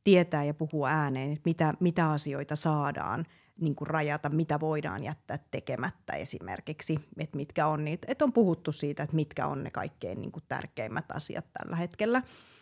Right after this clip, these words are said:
Niin se on yksi, resurssit on kunnossa. Sitten on toki se, että meillä on työvälineet kunnossa, meillä on,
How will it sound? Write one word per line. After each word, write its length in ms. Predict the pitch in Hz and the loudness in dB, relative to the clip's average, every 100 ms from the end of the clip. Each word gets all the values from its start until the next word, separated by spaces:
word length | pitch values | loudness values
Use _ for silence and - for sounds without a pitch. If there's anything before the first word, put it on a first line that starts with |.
| - - - | -14 -14 0
Niin 160 | 185 175 | 4 6
se 100 | 247 | 8
on 180 | 226 190 | 8 8
yksi, 280 | 180 - - 180 | 6 0 -4 2
resurssit 640 | 170 170 226 - 247 254 | 4 4 2 2 2 2
on 120 | 226 | 2
kunnossa. 600 | 226 214 202 202 - 196 170 | 4 4 6 4 4 2 2
Sitten 280 | - 247 175 | 2 4 4
on 60 | 160 | 4
toki 280 | 196 202 190 | 4 4 4
se, 120 | 185 | 4
että 160 | 147 | 4
meillä 240 | 175 165 165 | 4 6 4
on 80 | 160 | 4
työvälineet 800 | 190 175 165 160 160 156 151 | 6 8 8 6 6 4 2
kunnossa, 480 | - 160 151 151 - | 0 0 0 0 2
meillä 300 | 160 160 147 | 4 4 4
on, 180 | 143 | 2